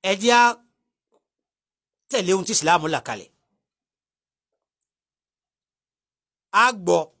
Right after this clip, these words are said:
báwo ni Islam ṣe ní ká yin àwọn tí ó jẹ́ agbófinró. Àwọn tí ó wá jẹ́ olórí, ọ̀dọ̀, a ti wà lọ́dọ̀ àwọn olórí báyìí, al-imam. Ni pé àwọn tí ó jẹ́ àwọn olórí gan, tí ó yin àwọn tí ó mọ̀ ṣàkóso. La fi sọ fún wa pé security ààbò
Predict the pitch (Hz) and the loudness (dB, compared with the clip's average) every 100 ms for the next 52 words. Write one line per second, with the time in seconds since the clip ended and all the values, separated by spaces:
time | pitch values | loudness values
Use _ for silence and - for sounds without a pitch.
0 | _ 185 247 175 156 214 160 180 202 202 | _ -2 0 0 0 -2 -2 -6 -2 0
1 | 185 147 170 180 233 196 160 151 165 185 | 0 0 -2 2 2 2 2 0 0 -2
2 | 147 147 151 _ _ _ _ _ _ _ | -2 -4 -4 _ _ _ _ _ _ _
3 | 180 240 269 320 254 226 254 262 262 - | 0 0 2 4 4 4 2 2 2 -2
4 | - 165 202 185 196 170 185 220 170 160 | -4 0 2 2 0 2 4 4 4 2
5 | 160 151 - _ _ _ _ - 185 220 | 0 0 -4 _ _ _ _ -8 0 2
6 | 214 214 143 _ _ 139 143 170 151 - | 2 0 0 _ _ -16 -4 0 0 -4
7 | _ _ _ _ _ _ _ - 160 208 | _ _ _ _ _ _ _ -18 -4 2
8 | 196 202 160 202 269 220 196 180 196 180 | 2 2 0 2 2 2 2 2 2 2
9 | 175 175 254 269 226 185 151 165 208 233 | 0 2 2 2 2 2 2 0 0 0
10 | 160 110 - 120 117 _ _ _ _ _ | 0 -4 -8 -10 -12 _ _ _ _ _
11 | _ - 160 160 165 165 151 175 160 - | _ -10 -6 -6 -2 0 0 0 -2 -6
12 | _ _ - - 185 247 247 247 208 160 | _ _ -16 -16 -10 -6 -6 -4 -6 -4
13 | 175 156 147 135 131 | 0 2 0 -2 -6